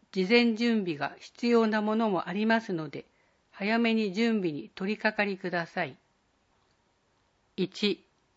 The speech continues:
e-taxや郵送提出で接触のない確定申告をお勧めします。確定申告には、ご自宅からパソコン、スマホでご利用いただけるe-tax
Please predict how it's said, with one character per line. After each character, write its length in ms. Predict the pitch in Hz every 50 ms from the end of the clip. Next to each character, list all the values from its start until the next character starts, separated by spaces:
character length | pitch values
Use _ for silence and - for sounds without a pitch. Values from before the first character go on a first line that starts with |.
| _ _ _ _ _ _
e-tax 920 | 226 226 233 233 233 - 226 226 226 226 - - - - - - 175 160
や 160 | 156 143 147 - _ _ _ -
郵 240 | 202 220 233 240
送 280 | 226 - - 240 233 233
提 280 | 226 - 233 220 214 190
出 300 | 175 - _ - 165 151
で 180 | 151 147 - - _ _ _ _
接 220 | _ - 202 190
触 360 | 190 - - 247 233 - 247
の 140 | 233 233 226
な 160 | 220 220 208
い 100 | 180 160
確 320 | - - - 180 - - -
定 240 | - 233 233 233
申 300 | 220 - 247 226 226 214
告 360 | - - 165 - - 170 151 147
を 100 | - - _
お 100 | 185 180
勧 340 | - - 226 220 - 233 220
め 160 | 208 202 190
し 160 | - - 170
ま 140 | 156 151 143
す。 220 | - - - - _ _ _ _ _ _ _ _ _ _ _ _ _ _ _ _ _ _ _ _ _ _ _ _ _ _ _ _ _
確 260 | - 190 175 - -
定 220 | - - 240 240 226
申 280 | 226 - 254 233 233 214
告 280 | - 214 - - 170
に 180 | 160 160 147 143
は、 140 | 135 - - _ _ _ _ _ _ _ _ _ _
ご 120 | - 196
自 180 | 208 208 226 233
宅 260 | 226 233 226 220 - -
か 120 | - 196
ら 160 | 185 185 180 - _
パ 160 | - 185 185
ソ 160 | - 233 220
コ 160 | 220 - 208
ン、 160 | 196 185 170 - _ _ _ _ _ _ _ _
ス 180 | - - 208
マ 140 | 214 226 233
ホ 160 | 226 233 226
で 120 | - 208 185
ご 180 | 165 180 185
利 120 | 196 220 226
用 180 | 233 233 226
い 120 | 220 202 196
た 140 | - 202
だ 120 | 196 202 190
け 160 | 190 - 175
る 200 | 165 160 156 - _ _ _ _ _ _ _ _ _ _
e-tax 880 | 226 226 233 233 233 - 220 220 220 - - - 165 - - 151 143